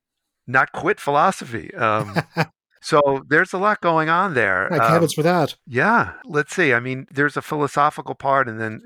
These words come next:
Speaker 1: kind of the, the moral and political part of it. And he's, this is nineteen eighty-nine. He's starting to work out the consequences or the implications of his critique of the, the dominant, you know,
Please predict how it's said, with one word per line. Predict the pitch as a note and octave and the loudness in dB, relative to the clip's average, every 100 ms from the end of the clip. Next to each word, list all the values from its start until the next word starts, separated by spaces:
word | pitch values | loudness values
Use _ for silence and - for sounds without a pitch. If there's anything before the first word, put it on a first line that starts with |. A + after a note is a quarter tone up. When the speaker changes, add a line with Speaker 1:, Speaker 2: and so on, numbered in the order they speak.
| A#3 | -12
Speaker 1:
kind | A#2 A2 | -8 -8
of | G2+ | -8
the, | F#2 G2 F#2+ - | -4 -4 -4 -8
the | |
moral | G2+ A2 G#2+ | -12 -8 -8
and | G2 | -8
political | A2+ A#2+ A#2+ - | -8 -4 -4 -8
part | F2 - F#2+ | -12 -6 -6
of | F2+ | -6
it. | F2 E2+ - | -10 -12 -8
And | A2+ A2 | -8 -8
he's, | A2+ A2+ G2+ - _ | -10 -12 -14 -20 _
this | A#2 - | -16 -14
is | A2 G2+ - | -18 -18 -16
nineteen | G#2+ G#2 - G#2 - | -16 -16 -14 -14 -12
eighty-nine. | G2+ G2 G#2+ C3 B2+ A#2+ | -12 -10 -2 0 2 0
He's | A2 A2+ | -6 -12
starting | - C3+ C3+ | -4 -4 -4
to | - A#2+ | -10 -10
work | A2 A2+ - | -4 -2 2
out | A2 A2 A2 _ _ _ _ _ _ - | 2 2 -2 _ _ _ _ _ _ -18
the | G#2 | -8
consequences | B2+ D3 C#3+ C3+ B2+ B2+ - A2 | 0 0 0 -8 -8 -8 -10 -8
or | A2 | -8
the | G2+ A2 | -6 -10
implications | A2 G2+ - C#3+ C#3+ A#2 G#2 G2+ - - _ - | -10 -12 -8 -6 -6 -10 -10 -14 -20 -20 _ -6
of | B2 C#3 C3 | 0 0 -2
his | B2 - | -12 -12
critique | - A#2 - F#3+ C3 - - _ _ _ _ _ - | -14 -14 -8 -6 -6 -10 -20 _ _ _ _ _ -6
of | A2+ G#2 G#2 | -6 -6 -10
the, | G2+ - | -14 -14
the | |
dominant, | G2+ A2+ A2+ G#2+ G#2 F#2+ - | -8 -4 -4 -6 -10 -14 -16
you | D#3 | -16
know, | G#2 G2 | -14 -14